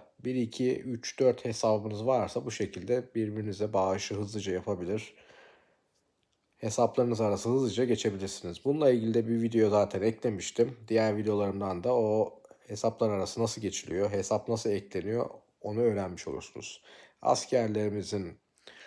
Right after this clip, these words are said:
bağışını yaptık. Hesabımızı tekrar ana hesaba geçirip değişimi yapalım. Ana hesabımız son seviye, her şeyin son seviye olduğu bir hesap. Buradan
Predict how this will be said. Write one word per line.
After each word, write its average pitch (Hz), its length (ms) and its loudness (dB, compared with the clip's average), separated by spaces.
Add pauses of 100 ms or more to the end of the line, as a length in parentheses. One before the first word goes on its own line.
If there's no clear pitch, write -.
(680)
bağışını 104 640 2
yaptık. 120 680 2
Hesabımızı 110 640 2
tekrar 113 420 0
ana 123 180 2
hesaba 92 680 2 (100)
geçirip - 680 0
değişimi 107 440 0
yapalım. 127 480 4 (840)
Ana 139 220 4
hesabımız 107 680 4
son 131 340 4
seviye, 107 460 2
her 113 200 6
şeyin 113 240 0
son 123 220 2
seviye 101 280 0
olduğu 95 300 -2
bir 92 60 -2
hesap. - 400 -2
Buradan 120 380 2